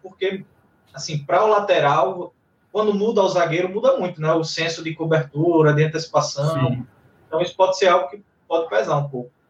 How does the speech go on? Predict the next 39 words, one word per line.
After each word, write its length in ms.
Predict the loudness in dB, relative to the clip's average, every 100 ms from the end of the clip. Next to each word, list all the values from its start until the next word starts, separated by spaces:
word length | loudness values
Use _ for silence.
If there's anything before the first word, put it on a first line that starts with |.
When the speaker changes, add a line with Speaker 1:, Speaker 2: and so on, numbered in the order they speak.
| _ -4
Speaker 2:
Mas 180 | 2
eu 140 | 4 6
acho 180 | 4 2
que 80 |
a 80 | 0
volta 300 | 2 0 0
do 140 | -4 0
Claudinei 480 | 0 0 -2 -2
contribui 440 | -2 -4 -2 0 0
muito 280 | 2 -2 -2
com 80 | -4
essa 160 | -4
cobertura, 480 | 0 0 0 2 2
né? 160 | 2 -4 -8 -20 _
Speaker 1:
É, 320 | 4 4 2 -8 _
tem 140 | -8 0
isso. 80 | 2
Speaker 2:
Certamente 340 | 4 4 6
Speaker 1:
O 20 |
Claudinei 260 | 4 4 2
Speaker 2:
o, 40 |
Speaker 1:
pode 200 | 2 2 2
Speaker 2:
o, 280 | -2 -6 -2
Speaker 1:
fazer 240 | -2 0
a 40 |
Speaker 2:
o 40 | -4
Speaker 1:
cobertura. 320 | -4 0 2
Speaker 2:
Claudinei 220 | 2 2
é 60 | 2
um 80 | 2
volante 400 | 2 2 0 -2
que, 220 | -8 -8
que 160 | -12
cobre 280 | -2 2 2
mais 300 | 2 0 0
o, 100 | 0
os 180 | -2 -2
laterais 560 | -4 -2 0 2 0 -2
e, 200 | -6